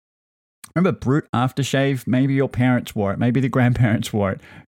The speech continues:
Green bottle. Green bottle, black lid. Uh, it smells like Brut. When you taste it, though, I am getting the pineapple. I am getting this, the taste of summer. And here I am sitting here in, you know, long, long sleeves, pants, the whole lot, because it's pretty cold.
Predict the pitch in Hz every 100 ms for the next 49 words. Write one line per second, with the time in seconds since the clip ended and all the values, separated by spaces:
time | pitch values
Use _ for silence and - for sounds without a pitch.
0 | _ - 120 123 151 151 127 107 98 110
1 | _ _ _ _ 110 120 139 131 123 123
2 | 110 110 113 113 98 90 - _ _ -
3 | 110 98 143 165 202 - - - _ -
4 | - _ _ - - 160 147 120 185 220
5 | - 165 156 156 - 127 123 120 123 123
6 | 120 123 110 104 - 98 117 117 127 131
7 | 123 117 110 107 - - 120 - - 175
8 | - 165 - - 139 113 - - 127 123
9 | 117 143 139 135 123 113 123 123 117 117
10 | 117 113 - - - - 127 113 107 123
11 | 135 131 - - - 120 127 - 123 127
12 | 123 117 - - _ 127 123 120 - -
13 | 113 127 113 107 120 107 - 135 117 123
14 | 113